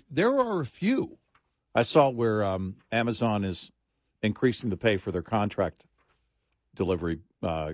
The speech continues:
group. So, uh, I think it's gonna get to an average of over tw-, just over twenty bucks an hour.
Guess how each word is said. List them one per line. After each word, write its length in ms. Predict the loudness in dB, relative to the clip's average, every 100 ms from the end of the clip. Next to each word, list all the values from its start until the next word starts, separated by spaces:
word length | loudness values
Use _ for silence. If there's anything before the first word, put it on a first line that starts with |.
| -12 _ -18
group. 360 | -6 -4 -4 -8
So, 400 | -2 0 0 -6 _ _ _ _ _ _ _ -6
uh, 120 | -4
I 140 | -4
think 240 | -4 -4 -4
it's 280 | -8 -10
gonna 200 | -6 -4
get 220 | -2 -2 -2
to 140 | -4
an 60 | -2
average 400 | -2 -2 -4 -4
of 220 | -6 -8 _ _ _ _ _ _ _ _
over 200 | 0 0
tw-, 200 | -4 -12 -12
just 260 | -4 0 2
over 200 | 0 -2
twenty 320 | -4 -2 -2
bucks 260 | -2 -6 -8
an 100 | -4
hour. 380 | -2 -2 -4